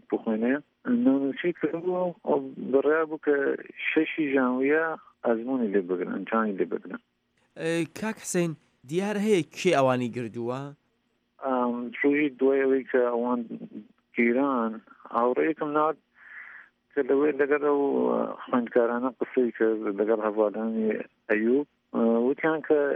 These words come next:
Speaker 1: هێزەکانی ئەولەهی بوونە. ئە، وتیان کە ئێستەش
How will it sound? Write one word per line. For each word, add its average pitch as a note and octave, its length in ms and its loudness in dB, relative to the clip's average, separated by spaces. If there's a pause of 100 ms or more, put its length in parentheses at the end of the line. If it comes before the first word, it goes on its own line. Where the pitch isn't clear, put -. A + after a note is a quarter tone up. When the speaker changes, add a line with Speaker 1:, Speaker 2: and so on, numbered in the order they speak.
(160)
Speaker 1:
هێزەکانی C#3+ 600 0 (600)
ئەولەهی A#2 480 2
بوونە. F#2 260 -2 (960)
ئە، A2 160 2 (380)
وتیان C#3+ 360 0
کە C3+ 100 4 (200)
ئێستەش D3 520 0